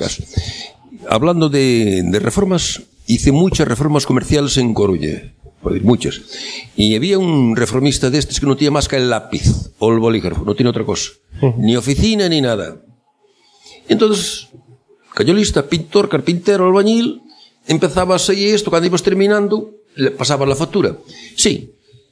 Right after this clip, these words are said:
Speaker 1: si valía treinta mil, pues te voy hablando del año sesenta y ocho, setenta o por ahí, te daba veinte.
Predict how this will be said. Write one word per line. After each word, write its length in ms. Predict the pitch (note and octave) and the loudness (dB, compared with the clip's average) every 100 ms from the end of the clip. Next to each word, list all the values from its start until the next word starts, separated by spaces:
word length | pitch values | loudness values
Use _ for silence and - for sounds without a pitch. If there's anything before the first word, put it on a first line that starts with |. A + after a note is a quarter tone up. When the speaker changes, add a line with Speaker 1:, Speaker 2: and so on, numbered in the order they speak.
| - | -10
Speaker 1:
si 260 | - - B2+ | -4 0 2
valía 280 | C#3 F3 F#3 | 2 2 0
treinta 340 | F#3+ F#3 F#3 | 0 0 0
mil, 320 | G3+ G3 G3 | 2 0 -2
pues 480 | F#3+ D#3 D3 C3+ - | -2 2 2 2 2
te 80 | C#3+ | 0
voy 140 | D3+ | 2
hablando 400 | D3 D#3 D3+ C#3+ | 2 2 2 2
del 420 | C3+ C3+ C3 B2+ A#2+ | 2 4 4 2 2
año 200 | A#2+ A2 | 0 -2
sesenta 300 | - A#2 D3+ | -2 0 0
y 20 | |
ocho, 180 | F3 - | 0 -2
setenta 460 | A2 - F#3 C#3 D3+ | -2 0 0 2 2
o 400 | C3+ B2 A2 G#2 | 2 2 0 0
por 120 | F#2+ | -2
ahí, 120 | F2 - - _ | -4 -8 -20 _
te 120 | - D#3+ | 0 2
daba 260 | D#3+ D#3+ | 2 2
veinte. 500 | D3+ C#3 G#2 - - | 2 2 0 -4 -12